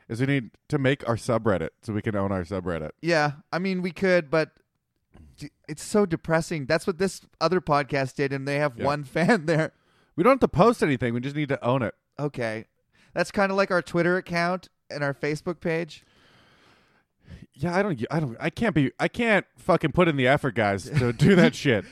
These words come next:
Speaker 2: You
Speaker 1: you know?
Speaker 2: have to. All you do is play poker all day. I'll do it at work. Anyways, uh, let's get into Bible here. So
Speaker 1: I hate tweeting.
Speaker 2: <laughs>
Speaker 1: I fucking hate it, and I hate Instagram too.
Speaker 2: I tweeted
Speaker 1: I, I've posted, like,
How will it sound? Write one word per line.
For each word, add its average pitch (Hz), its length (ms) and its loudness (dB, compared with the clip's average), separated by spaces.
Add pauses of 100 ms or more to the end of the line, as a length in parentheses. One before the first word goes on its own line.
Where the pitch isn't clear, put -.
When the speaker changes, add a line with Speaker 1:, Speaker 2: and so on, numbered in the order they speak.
Speaker 2:
You 262 100 -2
Speaker 1:
you - 0 -
know? 254 80 2
Speaker 2:
have 277 300 2
to. 208 160 0
All 196 120 4
you 285 100 -2
do 294 140 -2
is 262 140 -6
play 254 160 0
poker 254 340 0
all 185 140 0
day. 139 300 -4
I'll 190 140 4
do 269 160 0
it 254 60 0
at 147 120 0
work. 160 280 -2 (320)
Anyways, 196 600 -2 (500)
uh, 196 260 0
let's 220 160 -6
get 254 140 -4
into 202 140 -6
Bible 156 320 -2
here. 123 260 -6 (840)
So 170 460 -2 (260)
Speaker 1:
I 208 100 -6
hate 131 240 -6
tweeting. 98 340 -4 (560)
Speaker 2:
<laughs> 147 80 -2 (720)
Speaker 1:
I 156 80 -6
fucking 208 360 -2
hate 135 200 -2
it, 175 140 -2
and 120 80 -8
I 113 80 -2
hate 139 220 -2
Instagram 120 500 -6
too. 98 240 -4
Speaker 2:
I 160 140 -6
tweeted 254 340 -8
Speaker 1:
I, 233 180 6
I've 214 200 2
posted, 214 360 0
like, 160 220 2